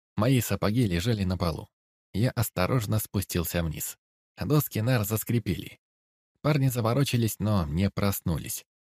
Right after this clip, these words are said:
Взял сапоги в руки и, осторожно, ступая босыми ногами по ледяному полу, вышел из каюты. Деревянная дверь чуть скрипнула. По трапу поднялся наверх и открыл люк на палубу.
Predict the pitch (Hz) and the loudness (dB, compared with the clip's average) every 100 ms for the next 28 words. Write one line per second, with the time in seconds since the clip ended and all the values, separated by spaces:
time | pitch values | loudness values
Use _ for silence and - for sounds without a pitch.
0 | _ - 147 160 - 113 95 92 127 123 | _ -6 0 0 0 0 2 2 2 2
1 | 117 107 101 87 - 85 120 85 78 - | 0 2 0 0 -4 0 0 0 -4 -6
2 | 90 101 87 90 - 95 85 80 107 98 | -2 0 0 0 -2 -2 -2 -2 0 0
3 | 87 82 85 90 87 82 131 92 - _ | 0 -2 -2 0 0 0 0 0 -4 _
4 | _ - 143 131 117 117 - 107 104 71 | _ -6 -2 0 0 -4 -4 0 0 -2
5 | - - _ _ _ _ - 95 135 170 | -8 -20 _ _ _ _ -2 0 4 4
6 | 143 117 135 117 - 127 - 131 107 - | 4 4 2 2 -2 -2 -2 0 0 -2
7 | - - - _ _ - - 160 131 98 | -10 -10 -16 _ _ -4 -4 0 0 2
8 | - 76 107 104 82 82 117 104 87 80 | -2 -2 0 0 -2 -2 -2 -2 -2 -4
9 | - 104 90 98 - 101 - 98 78 78 | -2 -2 0 -2 -2 -4 -2 -4 -4 -10
10 | - | -14